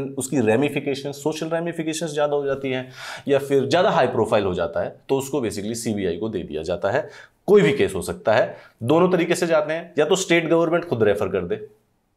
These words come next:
it is easily, या फिर अगर हाई कोर्ट या सुप्रीम कोर्ट भी रेफर कर सकती है। So that is it as it,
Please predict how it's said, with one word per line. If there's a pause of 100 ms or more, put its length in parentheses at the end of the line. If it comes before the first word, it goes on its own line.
(140)
it
is
easily, (140)
या
फिर
अगर (360)
हाई
कोर्ट
या
सुप्रीम
कोर्ट
भी
रेफर
कर
सकती
है। (220)
So
that
is (180)
it
as
it,